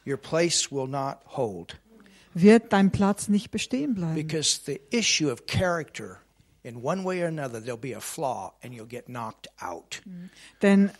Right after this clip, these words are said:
Speaker 2: äh, es muss Charakter geformt werden, du musst stark werden, nicht, dass du bei, bei einer, in einer schwierigen Situation dann zurückfällst.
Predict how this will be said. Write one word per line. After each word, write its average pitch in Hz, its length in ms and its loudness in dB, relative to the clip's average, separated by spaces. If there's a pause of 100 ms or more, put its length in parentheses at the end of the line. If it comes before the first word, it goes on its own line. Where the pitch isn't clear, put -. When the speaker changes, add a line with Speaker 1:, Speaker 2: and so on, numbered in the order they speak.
Speaker 2:
äh, 185 500 2 (140)
es - 180 -2
muss 220 320 2
Charakter 208 460 0
geformt 208 600 0
werden, 196 260 -2
du 185 60 -4
musst 185 300 -6
stark 226 540 0
werden, 190 340 0 (400)
nicht, 202 340 0
dass 208 160 0
du 226 100 -2
bei, 196 360 2
bei 185 640 0 (640)
einer, 175 460 -2 (440)
in 208 100 4
einer 202 160 6
schwierigen 226 400 4
Situation 196 720 -4
dann 175 380 -4 (840)
zurückfällst. 180 800 -8